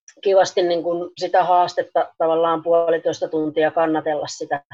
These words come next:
showta. Et kyllä mä pelkäsin jossain kohtaa, kun mä laskin, että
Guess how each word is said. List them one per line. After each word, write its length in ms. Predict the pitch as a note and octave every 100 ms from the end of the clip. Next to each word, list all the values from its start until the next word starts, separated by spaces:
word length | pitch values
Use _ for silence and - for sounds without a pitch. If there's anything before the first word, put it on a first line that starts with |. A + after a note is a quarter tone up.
| - _ _ _ _ _ _ _
showta. 360 | - E3+ E3 D#3+
Et 140 | D3+ -
kyllä 180 | F3
mä 60 | E3
pelkäsin 400 | F#3 F3+ F3+ F3+
jossain 300 | F3 - E3+
kohtaa, 240 | E3+ D#3+ E3
kun 80 |
mä 100 | D#3+
laskin, 320 | E3 D#3+ - D#3+
että 300 | - E3